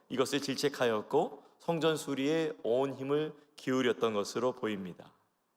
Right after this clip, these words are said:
유다 왕 요아스가 가진 하나님의 성전 수리에 대한 그 열심, 그 마음의 그 뜨거움을 잘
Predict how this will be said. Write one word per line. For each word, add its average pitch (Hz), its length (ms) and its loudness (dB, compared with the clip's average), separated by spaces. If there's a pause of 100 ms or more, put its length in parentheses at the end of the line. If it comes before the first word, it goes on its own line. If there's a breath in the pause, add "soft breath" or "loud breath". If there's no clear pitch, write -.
(1800)
유다 147 200 8
왕 160 200 6
요아스가 156 480 6
가진 147 340 4
하나님의 165 480 6
성전 175 380 2
수리에 160 360 2
대한 156 300 4
그 147 220 2
열심, 123 460 2 (840)
그 147 120 0
마음의 143 500 8
그 143 180 -2
뜨거움을 160 600 4
잘 127 520 4